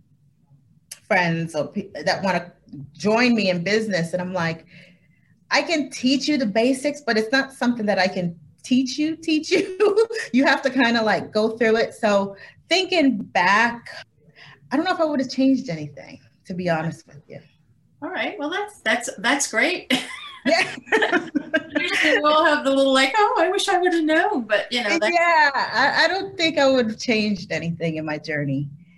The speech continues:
Speaker 1: because it wouldn't have landed me where I am now.
Speaker 2: Mm-hmm, mm-hmm. Perfect. So that brings us to the next question, which is kind of a hard one. What's your biggest mistake that you made, looking back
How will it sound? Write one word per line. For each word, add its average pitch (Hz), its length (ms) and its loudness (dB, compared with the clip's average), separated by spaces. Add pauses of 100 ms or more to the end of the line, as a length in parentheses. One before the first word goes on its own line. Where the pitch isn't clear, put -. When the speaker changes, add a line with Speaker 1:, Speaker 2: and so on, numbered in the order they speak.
(180)
Speaker 1:
because 262 180 2
it 277 100 2
wouldn't 294 260 0
have 240 140 0
landed 233 440 0
me 190 100 -2
where 175 180 2
I 165 120 4
am 156 320 -4
now. - 220 -10 (460)
Speaker 2:
Mm-hmm, 196 680 -16
mm-hmm. 190 240 -14 (760)
Perfect. 320 420 -2
So 240 240 -4
that 254 160 0
brings 302 220 2
us 269 200 -2
to 254 60 -6
the 233 120 -6
next 226 320 -6
question, 220 480 -2
which 202 180 -6
is 240 140 -10
kind - 180 -20
of 294 140 0
a 240 40 -4
hard 240 280 0
one. 320 240 0 (480)
What's 311 260 -2
your 359 140 2
biggest 254 420 0
mistake 202 480 -4
that 185 140 -14
you 180 160 -10
made, 156 520 -4
looking 202 380 -6
back 165 540 -2